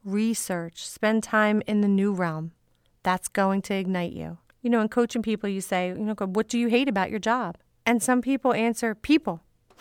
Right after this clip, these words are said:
<laughs> If you, you have bigger problems than you think if people are your problem. If you're going to say that you hate people, you are certainly not self-aware. You don't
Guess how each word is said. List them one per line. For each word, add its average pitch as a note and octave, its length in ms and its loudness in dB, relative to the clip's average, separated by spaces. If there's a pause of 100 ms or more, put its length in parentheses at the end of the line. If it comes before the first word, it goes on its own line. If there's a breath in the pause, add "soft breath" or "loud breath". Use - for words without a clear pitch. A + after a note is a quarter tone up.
(120)
<laughs> - 280 4 (840 loud breath)
If D4 200 -2
you, G4 300 2 (180)
you G#4+ 320 2
have B3 280 4
bigger D#4+ 360 2
problems A3 920 2 (280)
than A3+ 240 6
you A3 100 2
think F#3+ 640 0 (240)
if - 240 -2
people A#3+ 340 2
are F#3+ 100 4
your F3+ 140 -2
problem. F#3 540 2 (680)
If G#3 200 -4
you're A#3+ 340 6
going A#3+ 320 4
to A#3+ 100 0
say A3 360 0
that F#3+ 220 -2
you G#3 180 -6
hate G#3 260 -4
people, C#4+ 440 -6 (200)
you A3+ 160 2
are G3 240 0 (240)
certainly F#3+ 880 0 (140)
not F#3+ 320 -2
self-aware. E3+ 720 -4 (480)
You G#3 80 -8
don't A3+ 220 0